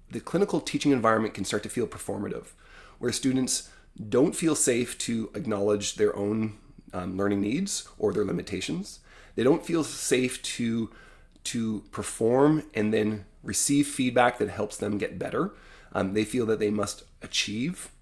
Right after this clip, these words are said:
They probably are not feeling comfortable or safe with how to practice and to acquire improved competence in the various competencies that they're having an opportunity to,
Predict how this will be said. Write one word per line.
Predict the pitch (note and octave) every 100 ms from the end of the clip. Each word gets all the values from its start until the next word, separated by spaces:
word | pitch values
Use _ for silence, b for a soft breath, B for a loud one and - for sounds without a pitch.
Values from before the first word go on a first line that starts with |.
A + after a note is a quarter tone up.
| b b -
They | C#3 C#3 C#3 C#3 - -
probably | - - C3 E3+ F3+ F3+ E3+
are | - B2+ B2
not | A#2 A#2 A#2 - - - - - _
feeling | - C3 A#2+ A#2
comfortable | - - A#2+ A#2+ A2
or |
safe | F#2+ - A2+ A2 - - B B B
with | A2+ G#2+ G#2 - - - b b b b -
how | - A#2+ A#2+ A#2
to | - - A2+ A2 - -
practice | - A2 A2+ - D#3 - - -
and | A2+ G2+
to | G#2
acquire | F#2 - - G#2+ A2 A2
improved | G#2 F#2 - - B2 C#3+ C#3+ -
competence | B2+ C3 D3 D#3+ G#3+ - B B B
in | A2
the | G#2+
various | G2 G#2 G#2
competencies | - - G#2 A2+ A2 - A#2 A2+ G2+
that | A2 - -
they're | - G#2 G2
having | G2 G2+
an | G2
opportunity | G2 G2+ - G#2 G#2 G#2 -
to, | - G#2